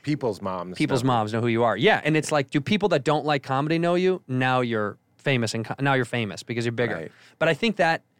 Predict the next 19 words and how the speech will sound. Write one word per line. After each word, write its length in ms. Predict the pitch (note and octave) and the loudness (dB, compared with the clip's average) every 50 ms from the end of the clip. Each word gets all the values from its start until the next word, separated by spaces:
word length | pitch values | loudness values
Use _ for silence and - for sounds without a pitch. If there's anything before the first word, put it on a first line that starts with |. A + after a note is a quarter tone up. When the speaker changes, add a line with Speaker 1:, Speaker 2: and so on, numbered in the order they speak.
| _ _ _ _ - - - _ _ _ _ _ _ _ _ - | _ _ _ _ -20 -20 -20 _ _ _ _ _ _ _ _ 2
Speaker 2:
I 100 | F3+ G3 | 4 4
might 200 | G#3+ A3 G#3 G#3 | 6 4 4 4
be 120 | G#3 G#3 | 2 4
wrong, 240 | F#3+ G#3+ G3+ D#3+ C3+ | 4 4 4 4 2
but 100 | C#3 C3 | 0 2
my 140 | D3 D#3+ F3 | 2 2 2
perception 520 | - F#3 E3+ - - D#3+ - - D#3+ D3 | 2 0 0 2 2 0 0 0 0 2
always 260 | C#3 C3+ C3+ C3 B2 | 2 2 2 0 2
was 180 | B2 B2+ A#2+ A#2 | 0 0 0 0
when 140 | A#2 A2+ A#2+ | -2 -2 0
that 180 | C#3+ F3 F#3+ | 0 0 0
happened, 480 | D#3+ E3+ E3 D#3+ C#3 A#2+ A2 G#2+ G#2+ - _ _ _ _ - | 0 -2 -2 -2 -2 -4 -4 -4 -6 -8 _ _ _ _ -4
it 160 | D3 C#3+ - - | -4 -4 -2 0
elevated 480 | C#3 D3 D3+ D3+ D3+ C#3 C#3+ C3 C3 B2+ A2+ | 2 2 4 4 4 4 2 2 0 -2 -2
him 440 | A#2 B2 A#2 A2+ A2 G#2+ G#2+ G#2+ - _ _ _ _ _ _ _ _ _ _ _ - | -2 -2 -2 -2 -2 -4 -6 -8 -12 _ _ _ _ _ _ _ _ _ _ _ -8
to 220 | - - E3+ D#3+ C#3+ | -2 0 2 4 4
a 20 | |
level 380 | C3+ C#3 D3 D3 C#3 C#3+ C#3+ B2+ | 4 4 4 4 4 2 2 2
where 400 | B2 B2+ B2+ B2 A#2+ A#2 A2+ | 4 2 4 4 2 2 0